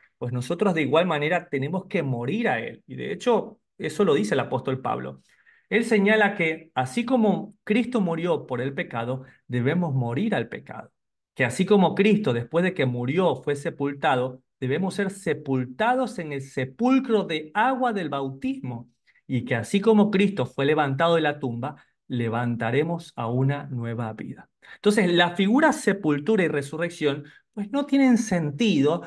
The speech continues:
si no pensamos en inmersión. Pero ¿qué le pasa a esta generación, no? Que se bautiza por partes,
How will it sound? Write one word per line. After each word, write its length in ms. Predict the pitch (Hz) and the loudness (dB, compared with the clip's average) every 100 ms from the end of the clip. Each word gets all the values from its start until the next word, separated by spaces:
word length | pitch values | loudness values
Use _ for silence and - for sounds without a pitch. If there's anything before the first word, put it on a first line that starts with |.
| - | -14
si 280 | - 254 240 | -8 -2 0
no 360 | 233 247 254 254 | 4 6 4 4
pensamos 800 | 240 208 190 220 226 240 220 214 | 4 4 2 0 2 -2 -2 -4
en 180 | 202 | -2
inmersión. 880 | 185 185 180 185 185 262 208 123 - _ _ _ _ _ _ | -2 -4 -4 -6 -6 -4 -4 -6 -14 _ _ _ _ _ _
Pero 220 | - 143 139 | -2 0 2
¿qué 120 | 220 | 2
le 80 | 214 | 4
pasa 260 | 202 196 | 2 2
a 40 | 180 | 0
esta 220 | 180 175 | 0 -2
generación, 720 | 170 139 135 127 - 117 113 | 0 -2 -2 -4 -8 -10 -8
no? 240 | 143 226 214 - _ | -2 -2 -4 -16 _
Que 80 | 151 | -2
se 160 | 160 | 2
bautiza 540 | 147 143 147 196 196 - | 4 2 2 -2 -2 0
por 240 | 135 131 | -2 0
partes, 580 | 143 127 117 - - | -2 -2 -4 -14 -18